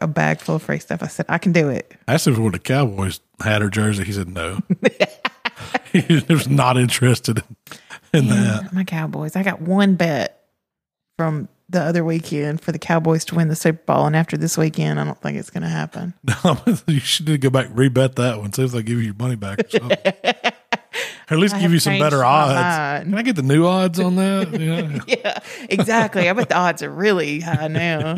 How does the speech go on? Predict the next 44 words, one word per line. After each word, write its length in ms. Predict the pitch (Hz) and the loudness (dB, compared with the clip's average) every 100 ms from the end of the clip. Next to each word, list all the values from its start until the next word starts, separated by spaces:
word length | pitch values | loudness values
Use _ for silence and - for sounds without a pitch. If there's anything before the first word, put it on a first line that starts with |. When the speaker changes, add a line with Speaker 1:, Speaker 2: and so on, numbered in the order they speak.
| 135 | -2
Speaker 2:
<laughs> 100 | - | -2
Yeah. 120 | 117 - 101 - - - - - - _ | -6 -6 -16 -16 -18 -16 -16 -18 -20 _
Oh, 300 | 180 185 139 | -4 -2 -2
well, 400 | 110 98 95 104 - _ _ | -2 -6 -6 -10 -14 _ _
good 200 | 127 110 | -8 -6
times. 420 | 101 95 92 - - _ _ _ | -6 -6 -6 -10 -16 _ _ _
I'm 100 | 151 | 4
looking 220 | 175 160 | 4 4
forward 280 | - 160 151 | 4 4 4
to 60 | 127 | 4
it. 20 | |
I'm 80 | 143 | 4
ready 100 | 143 | 2
to 40 | 131 | 4
get 80 | |
on 100 | 131 | 2
the 60 | 123 | 2
road. 240 | 123 123 | 2 2
Are 40 | 107 | 0
you? 180 | 127 127 _ _ _ _ - - - - _ _ _ _ _ _ | -2 -6 _ _ _ _ -20 -20 -20 -20 _ _ _ _ _ _
Speaker 1:
No. 240 | 175 156 160 - - - 107 | -2 -2 -4 -6 -8 -8 -6
Speaker 2:
No? 100 | 123 190 - - | 0 2 2 0
We 40 | |
gotta 140 | 151 156 | 2 2
finish 260 | 180 110 | 2 0
packing. 280 | 117 131 127 | -4 -6 -2
Speaker 1:
<laughs> 40 | 190 | 0
Yeah. 300 | 151 151 185 _ _ _ _ _ _ _ - 311 359 - - - _ | 0 0 -4 _ _ _ _ _ _ _ -8 -8 -10 -14 -18 -20 _
All 80 | 226 | 0
right. 380 | 208 156 147 - - _ - _ _ _ | 2 0 -2 -8 -14 _ -16 _ _ _
Speaker 2:
Well, 320 | 127 175 196 - _ _ _ _ | 2 2 2 -6 _ _ _ _
that's 240 | 135 147 - | -2 0 0
about 320 | 147 160 156 | 2 4 4
it 180 | 160 - | 2 2
for 220 | 165 156 | 2 2
today's 480 | 151 131 147 160 147 | 0 -2 2 2 2
episode. 560 | 160 151 - 151 196 | 0 0 0 2 2
We 100 | 170 | 2
appreciate 500 | 117 - 147 175 151 | -2 -4 -4 -2 -2
y'all 180 | 170 156 | 0 0
hanging 240 | 127 160 160 | 0 2 2
out 160 | 170 | 2
with 180 | 180 196 | 2 2
us. 420 | 208 - - - | 0 -2 -4 -8